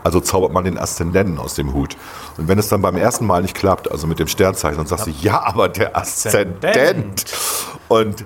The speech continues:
Speaker 1: dann passt es wieder, dann hast du auf jeden Fall die Wahrscheinlichkeit erhöht, ne, dass es dann passt. Und dann, äh, deswegen gibt's ja auch so viele Gläubige, was Astrologie
Speaker 2: Ja.
Speaker 1: angeht. Das ist schon irre.
Speaker 2: Ja, es ist ja auch, ich glaub, manchmal ist es auch eine selbsterfüllende Prophezeiung, gerade wenn du dich damit in jungen Jahren beschäftigst, dann entwickelst du dich ja vielleicht auch in diese Richtung, in der
Speaker 1: Richtig.
Speaker 2: das Sternzeichen auch so ist.
Speaker 1: Es ist wie ein gesellschaftlicher Druck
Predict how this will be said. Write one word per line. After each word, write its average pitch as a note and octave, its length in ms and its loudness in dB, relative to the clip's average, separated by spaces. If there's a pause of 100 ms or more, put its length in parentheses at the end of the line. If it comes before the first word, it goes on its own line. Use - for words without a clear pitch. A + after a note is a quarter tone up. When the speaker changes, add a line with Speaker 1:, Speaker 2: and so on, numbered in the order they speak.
(140)
Speaker 1:
dann B2 200 2
passt G3 260 -2
es F#2+ 180 0
wieder, A#2+ 240 2
dann C3+ 120 2
hast C#3+ 160 -2
du - 20 6
auf B2+ 80 0
jeden D#3 140 0
Fall C#3 80 4
die B2 80 0
Wahrscheinlichkeit B2 600 0
erhöht, F#2+ 480 2
ne, A#2+ 180 2
dass - 120 -6
es A2+ 80 -6
dann B2 160 0
passt. - 300 -4 (560)
Und G2+ 80 0
dann, A2 260 2
äh, G2 140 6
deswegen A#2 240 0
gibt's D3 160 -4
ja F#2 80 6
auch D#2 80 2
so F2 100 -4
viele D#2 240 0
Gläubige, D#2 520 2
was C2 160 -2
Astrologie D2 520 -2
Speaker 2:
Ja. - 60 2
Speaker 1:
angeht. - 360 0 (360)
Das - 160 0
ist - 80 -2
schon D2 140 0
irre. C2+ 260 6 (300)
Speaker 2:
Ja, F#2+ 80 2
es G#2 80 0
ist C3 100 2
ja A#2+ 80 2
auch, A#2 80 0
ich A#2 100 -4
glaub, - 140 2
manchmal A#2+ 260 2
ist G#2 60 2
es G#2+ 40 2
auch G#2 60 2
eine A2 80 2
selbsterfüllende G#2+ 560 2
Prophezeiung, A2+ 380 -2
gerade G#2+ 240 4
wenn G#2+ 80 2
du G#2 60 0
dich G#2 120 0
damit G#2 280 0
in G2+ 40 0
jungen A2 180 2
Jahren A2+ 180 4
beschäftigst, A2 500 -2
dann G#2+ 120 0
entwickelst A#2 320 2
du B2 40 -4
dich A2 140 0
ja A2 100 4
vielleicht G#2 260 2
auch - 80 0
in A2 100 0
diese G#2 200 2
Richtung, A#2 300 0
in A2+ 80 4
der - 20 0
Speaker 1:
Richtig. F2+ 140 4
Speaker 2:
das - 80 -2
Sternzeichen A2 440 2
auch G#2+ 80 -2
so - 140 -8
ist. - 160 -2
Speaker 1:
Es - 80 -2
ist - 60 -2
wie G#2 40 4
ein G#2 80 6
gesellschaftlicher F#2 560 2
Druck - 340 0